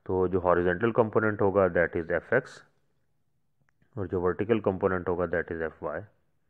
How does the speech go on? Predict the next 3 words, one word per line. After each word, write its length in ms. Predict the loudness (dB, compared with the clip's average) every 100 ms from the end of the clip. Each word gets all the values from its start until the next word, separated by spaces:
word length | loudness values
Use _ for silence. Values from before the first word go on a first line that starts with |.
| _ _ _ _ _ _ _ _ _ _ _ _ _ -14
तो 260 | -10 -8
ये 180 | -4 -4
दोनों 360 | -4 -4 -4